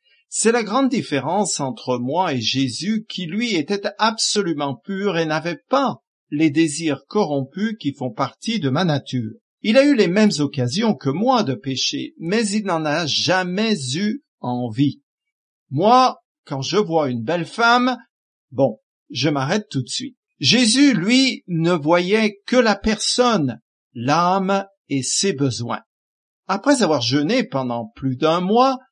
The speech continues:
le Seigneur avait faim parce qu'il était humain. Alors Satan a sauté sur l'occasion pour lui dire, « Mais transforme donc ces pierres en miches de pain. »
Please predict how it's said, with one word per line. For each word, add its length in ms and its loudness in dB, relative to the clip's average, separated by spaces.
le 160 2
Seigneur 460 2
avait 200 2
faim 440 0
parce 260 -8
qu'il 200 -6
était 480 -2
humain. 360 -2
Alors 420 2
Satan 600 0
a 100 0
sauté 340 -2
sur 220 -2
l'occasion 580 0
pour 140 -2
lui 160 2
dire, « 240 2
Mais 340 2
transforme 580 2
donc 220 4
ces 260 0
pierres 380 0
en 80 2
miches 280 2
de 100 6
pain. » 320 4